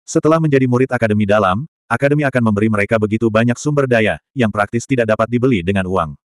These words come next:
Ini juga mengapa mereka sangat ingin memasuki Akademi Dalam. Pada saat ini, kapal terbang perlahan melewati cahaya, dan rune di kapal menyala.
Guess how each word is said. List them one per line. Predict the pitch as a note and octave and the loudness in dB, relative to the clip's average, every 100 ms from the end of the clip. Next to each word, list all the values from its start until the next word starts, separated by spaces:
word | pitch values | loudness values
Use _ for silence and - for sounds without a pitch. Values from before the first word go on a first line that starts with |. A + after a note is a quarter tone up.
| _ _ _ _ - | _ _ _ _ -4
Ini | D3+ D#3 | 0 0
juga | C#3+ C#3+ | 2 2
mengapa | C3+ A#2+ C3+ B2+ | 2 0 2 0
mereka | A2 A2+ | 0 0
sangat | - A#2 A#2 | 0 0 0
ingin | B2 A#2 C#3 | 0 0 0
memasuki | A#2 G#2+ C#3+ B2+ | -2 -2 -2 -2
Akademi | G2+ G#2 A2+ A2 | -2 -2 0 0
Dalam. | G2 F#2 E2 D2 C#2 _ _ _ _ _ _ _ | 0 0 0 -4 -12 _ _ _ _ _ _ _
Pada | - D3 C#3 | -2 0 0
saat | C#3 C3 | 0 -2
ini, | B2 G#2+ C3+ F3+ _ - | 0 0 0 -2 _ -2
kapal | C#3 D3+ D#3+ | 0 2 2
terbang | C#3+ C3 | 2 0
perlahan | B2+ A2+ G#2+ A2+ | 0 0 2 2
melewati | G#2 G2+ A2+ | 2 0 0
cahaya, | B2+ B2+ C3 F2+ - _ | -2 0 2 0 -4 _
dan | B2+ G#2+ | -2 0
rune | B2+ C3+ A2 | 2 2 0
di | A#2 B2 | -2 -2
kapal | C3+ A#2 F#2 | 0 0 0
menyala. | F#2 E2 D2+ | 0 -2 -4